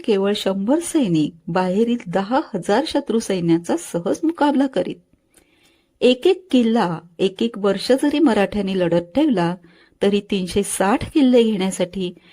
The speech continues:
शत्रूला तीनशे साठ वर्षे लागतील, हे महाराजांचे गणित होते. लढाईत विजय की पराजय हा संदेश पोचवण्यासाठी महाराजांकडे एक अजोड युक्ती होती.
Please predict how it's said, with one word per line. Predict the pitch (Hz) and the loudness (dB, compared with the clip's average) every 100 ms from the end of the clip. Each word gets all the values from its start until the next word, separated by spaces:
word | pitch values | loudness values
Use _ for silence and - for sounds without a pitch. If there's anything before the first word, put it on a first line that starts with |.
| _ | _
शत्रूला | - 196 202 190 196 | -4 -2 0 0 0
तीनशे | 190 180 170 196 | -2 -4 -4 -6
साठ | 196 - 226 269 | -6 -6 -6 -4
वर्षे | 311 247 - 208 | 0 0 2 0
लागतील, | 180 175 - 170 170 - _ _ - | 0 -6 -8 -6 -8 -18 _ _ -4
हे | 311 | 2
महाराजांचे | 254 180 156 214 254 240 254 254 277 | 2 2 0 0 2 2 2 2 2
गणित | 226 202 - | 2 0 -4
होते. | - - - - _ - _ - - _ _ _ _ _ _ _ _ _ _ _ _ _ - | -10 -10 -18 -20 _ -20 _ -20 -20 _ _ _ _ _ _ _ _ _ _ _ _ _ 2
लढाईत | 240 247 294 370 240 | 4 6 4 4 2
विजय | 214 202 247 | -2 2 2
की | 254 294 | 2 -2
पराजय | - 185 165 165 147 175 _ _ _ _ _ | -2 -2 -2 -4 -8 -10 _ _ _ _ _
हा | - 226 | -4 -2
संदेश | 254 262 220 208 240 - | 0 0 2 0 -2 0
पोचवण्यासाठी | 214 214 190 196 196 - 330 - 175 160 - _ _ _ | 0 2 2 2 -2 -4 -4 -4 -6 -6 -12 _ _ _
महाराजांकडे | 185 202 247 262 262 247 254 262 | -2 0 2 2 2 2 2 2
एक | - | 2
अजोड | 175 175 240 254 | -2 2 2 2
युक्ती | 220 - 214 | -2 -4 -4
होती. | 170 - - | -4 -6 -14